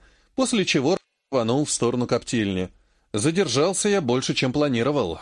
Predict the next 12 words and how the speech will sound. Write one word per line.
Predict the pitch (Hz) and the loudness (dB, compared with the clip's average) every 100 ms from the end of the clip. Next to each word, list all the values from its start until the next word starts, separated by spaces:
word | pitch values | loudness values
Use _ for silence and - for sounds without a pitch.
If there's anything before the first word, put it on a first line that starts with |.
| - | -6
нужно | 117 135 156 196 | 0 0 0 0
поторопиться | 208 196 147 104 131 | 0 0 -2 -2 -2
вернуться. | 117 131 98 - - - _ _ _ _ _ _ _ _ _ | 0 -2 -4 -6 -10 -14 _ _ _ _ _ _ _ _ _
Ехал | 95 107 220 240 190 | -2 0 0 2 2
я | 160 | 2
уже | 175 160 | 2 0
по | 165 | -2
темноте, | 175 165 165 - 78 - - | -2 0 0 -2 -4 -8 -6
но | 123 214 240 | -2 2 2
обошлось | 196 - 143 151 | 0 0 0 0
без | 117 123 | -2 -2
приключений, | 131 120 104 - 98 92 82 | -4 -2 -2 -2 -2 -4 -6